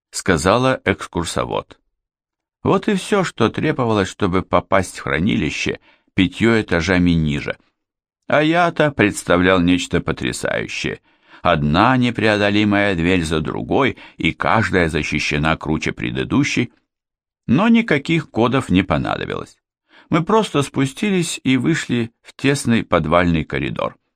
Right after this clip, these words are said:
Я едва обращал внимание на информационное видео, спроецированное на стену.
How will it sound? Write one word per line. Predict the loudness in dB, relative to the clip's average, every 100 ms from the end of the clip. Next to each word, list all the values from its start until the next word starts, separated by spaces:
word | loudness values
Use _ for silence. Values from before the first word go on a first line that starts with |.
| _ _ _ _ _ _
Я | -2 2 2
едва | 2 4 4
обращал | 2 0 2 2
внимание | 2 0 0 0 0 2
на | 2 0 -4
информационное | -4 -2 -2 -2 -2 0 2 2 2 0 0
видео, | -2 -2 -2 -4 -4 -8 _ _ _
спроецированное | -6 2 2 2 0 0 2 2 2 2 0
на | 0
стену. | -4 -6 -4 -4